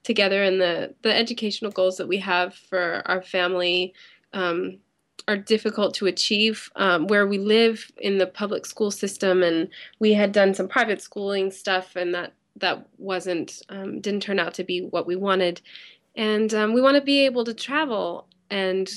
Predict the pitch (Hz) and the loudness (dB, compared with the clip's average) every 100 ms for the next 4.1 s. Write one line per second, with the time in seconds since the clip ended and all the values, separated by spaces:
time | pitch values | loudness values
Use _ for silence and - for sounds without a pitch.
0 | - _ - 240 240 233 233 233 - 226 | -14 _ -4 -2 0 -2 -4 -8 -6 -2
1 | 214 208 170 165 170 170 180 - - - | -2 0 -2 -2 -4 -2 -4 -8 -20 -20
2 | _ _ _ - 214 220 214 - _ - | _ _ _ -2 0 0 -4 -12 _ -12
3 | - - _ _ _ _ _ - 277 285 | -12 -16 _ _ _ _ _ 0 4 6
4 | 240 | 4